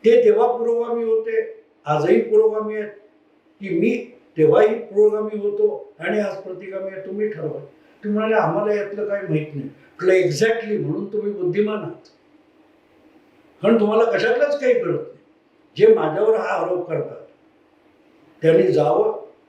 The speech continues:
माझा ब्लॉग आहे, दोन हजार चौदा पासून, दोन हजार चौदाला शिवसेना भाजप युती मोडली, तेव्हापासून दीड वर्ष मी भाजपला उभं आडवं जोडले, ते ज्यांनी वाचलं नाही ते म्हणणार,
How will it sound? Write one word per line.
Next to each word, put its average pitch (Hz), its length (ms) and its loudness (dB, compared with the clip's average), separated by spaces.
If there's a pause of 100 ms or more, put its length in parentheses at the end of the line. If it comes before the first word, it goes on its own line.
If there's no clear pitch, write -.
(160)
माझा 147 320 2
ब्लॉग 147 360 2
आहे, 208 200 -6 (640)
दोन 175 220 4
हजार 208 300 0 (540)
चौदा 175 420 4
पासून, - 460 -4 (1120)
दोन 160 220 2
हजार 190 280 0
चौदाला 156 500 0 (100)
शिवसेना 165 440 -4
भाजप 165 520 -6
युती 151 260 -8
मोडली, 143 480 -4 (680)
तेव्हापासून 165 580 2 (640)
दीड 262 180 2
वर्ष - 360 0 (360)
मी 220 160 0
भाजपला 190 540 0
उभं 185 320 0
आडवं 233 340 2
जोडले, 214 320 0 (120)
ते - 460 -6
ज्यांनी 240 280 2
वाचलं 220 400 2
नाही 202 120 -2
ते - 360 -12
म्हणणार, 220 280 -4